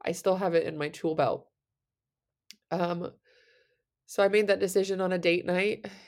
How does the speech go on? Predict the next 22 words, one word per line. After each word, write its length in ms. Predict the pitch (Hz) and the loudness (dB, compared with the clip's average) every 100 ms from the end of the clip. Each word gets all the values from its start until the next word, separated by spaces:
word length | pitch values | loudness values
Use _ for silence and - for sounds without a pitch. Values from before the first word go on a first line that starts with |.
| - | -8
and 520 | 180 180 175 180 175 - _ _ _ _ _ _ _ _ _ _ - | -2 0 0 -2 -6 -12 _ _ _ _ _ _ _ _ _ _ -12
we 680 | - 202 190 190 190 190 190 185 _ _ _ _ _ _ _ _ _ _ - | -2 0 2 0 0 0 0 -4 _ _ _ _ _ _ _ _ _ _ -6
celebrated 640 | - 175 180 175 175 170 | 2 4 4 2 2 0
the 100 | 170 | -2
fact 300 | - 160 156 | -2 -8 -4
that 120 | 170 | -2
there 100 | 165 | 2
was 140 | 156 160 | 2 0
a 60 | |
decision 480 | 170 147 156 135 160 | -6 -6 -4 -4 -2
made 320 | 165 175 185 | -2 -2 -2
and 140 | 175 160 | -4 -4
that 120 | 160 | -4
I 120 | 160 | -4
could 160 | 139 165 | -6 -8
move 200 | 160 156 | -8 -4
forward 600 | - 156 147 170 170 - | 2 4 4 0 -4 -10
in 220 | 170 170 165 | -4 -2 -2
that 200 | 165 - | -4 -4
decision 640 | 156 160 160 165 170 - - | -4 -4 -2 -2 -4 -8 -12
confidently. 720 | - 165 170 180 - 220 262 _ _ _ _ _ _ _ _ - | -6 -4 -2 -4 -4 -4 -6 _ _ _ _ _ _ _ _ -2
Um, 480 | 160 156 151 139 | 2 2 0 -4